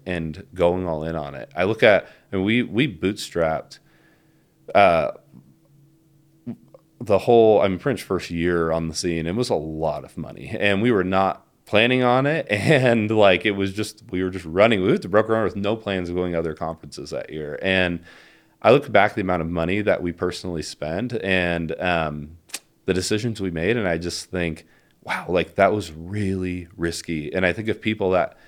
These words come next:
may have go through that same experience and would have not taken the risk, but we just, um, yeah, like, call it intuition, call it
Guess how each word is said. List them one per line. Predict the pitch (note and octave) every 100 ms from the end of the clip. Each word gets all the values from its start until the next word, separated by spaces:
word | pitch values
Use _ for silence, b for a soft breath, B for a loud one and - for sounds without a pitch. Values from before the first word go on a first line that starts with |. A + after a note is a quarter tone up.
| b b
may | G2+ B2
have | B2+ G2 - _ _ _ _ _ _
go | - G2
through | F#2+ A2
that | G2+
same | - - F2+
experience | D#2+ - D#2 E2 G#2 -
and | F#2+ F#2
would | F#2
have | E2
not | F2 E2+ E2+ E2+ - _
taken | - F2+ - G2+
the | F2+ D2+
risk, | D2 D#2 C3+ - - b b b b b b
but | - G2 D#2
we | F#2
just, | F#2+ G#2+ B2+ - - -
um, | F#2+ F2 D#2+ D2+ D#2 _ _ _
yeah, | F#2 C#3+ G2 D#2+
like, | F2+ F2+ - -
call | - F2+ A2+
it | A2+
intuition, | G#2+ - E2 F#2+ A#2+ C#3 C#3+
call | C3+ - - F2+ F2+
it | F2+